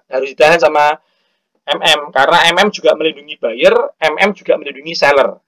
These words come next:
kita sebagai penjual. Nah, saya jualan email dua puluh,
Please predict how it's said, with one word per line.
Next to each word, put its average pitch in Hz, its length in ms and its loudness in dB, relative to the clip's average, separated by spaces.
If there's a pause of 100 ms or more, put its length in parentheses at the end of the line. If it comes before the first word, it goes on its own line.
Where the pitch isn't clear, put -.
(140)
kita 143 240 -6
sebagai 117 240 -12
penjual. 107 400 -16 (320)
Nah, 95 160 -6 (640)
saya 160 160 0
jualan 160 320 2
email 196 240 2
dua 147 160 4
puluh, 151 400 2